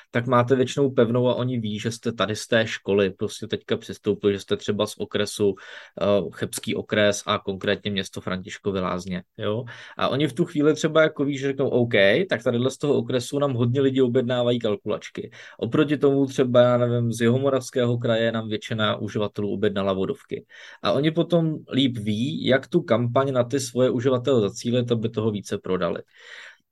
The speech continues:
Nicméně, jak už tady teďka zmiňuju, tak oni sbírají docela velké množství těch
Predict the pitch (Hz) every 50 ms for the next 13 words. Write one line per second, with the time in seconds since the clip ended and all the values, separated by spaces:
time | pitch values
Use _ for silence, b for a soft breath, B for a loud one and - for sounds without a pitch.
0 | _ - 104 107 113 123 127 123 120 139 147 151 151 156 156 151 139 131 135 143
1 | - - 156 151 143 143 139 - - 160 135 143 143 139 135 135 139 139 135 143
2 | 139 - 135 139 139 123 127 123 131 135 139 139 135 135 117 - - 143 139 127
3 | 135 131 123 127 143 139 135 135 123 120 - - 131 123 147